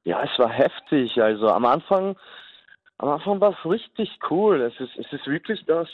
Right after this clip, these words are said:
wovon man träumt. Man ist, man ist plötzlich bekannt. Jeder kennt einen. Wenn man in die Disco geht, wird man angesprochen von allen Seiten. Man, ähm,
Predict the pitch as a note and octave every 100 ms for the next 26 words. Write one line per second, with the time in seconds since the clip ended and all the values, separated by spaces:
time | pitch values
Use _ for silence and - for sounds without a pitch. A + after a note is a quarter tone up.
0 | - D3 - D3+ D#3+ D#3 - A#2 C#3 C3
1 | - A#2 A#2+ A2+ - A2+ A#2+ - B2+ A#2+
2 | - A#2+ - A2 - C3 D#3+ D#3 _ _
3 | _ _ _ _ _ A2 A#2+ A#2+ - B2+
4 | D#3 - C#3 C#3 C3+ C3+ C3 A#2 A#2 B2
5 | B2+ B2 B2+ C3+ - D3 C3+ B2+ B2 A#2+
6 | A#2 B2 A2+ A2 A2 - G#2 F3 F3+ -
7 | E3 D3+ - D3 C3+ C#3+ B2 C3 C3 B2+
8 | B2+ B2 - B2 A2+ G#2+ G#2 G#2+ _ _
9 | _ _ _ _ - G#2+ A2 A2 A2 G#2+
10 | G#2+ G#2 G#2